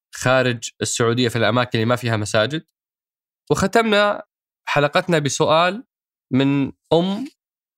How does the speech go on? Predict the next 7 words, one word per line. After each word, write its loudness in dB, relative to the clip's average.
محتارة 2
تقول: 2
"كيف -2
أقدر 0
يعني، 0
آه، 0
آه، -2